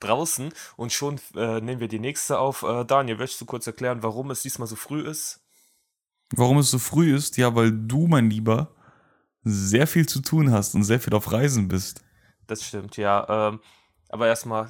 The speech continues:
Speaker 1: ich wollte dir eigentlich nur ein bisschen das Wort geben und dich eigentlich nur so auch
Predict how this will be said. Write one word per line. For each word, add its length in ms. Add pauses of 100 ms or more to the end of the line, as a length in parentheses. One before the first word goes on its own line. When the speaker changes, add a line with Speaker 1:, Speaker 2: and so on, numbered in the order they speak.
Speaker 1:
ich 120
wollte 160
dir 60
eigentlich 160
nur 80
ein 40
bisschen 180
das 180
Wort 220
geben 240
und 160
dich 120
eigentlich 320
nur 140
so 300
auch 260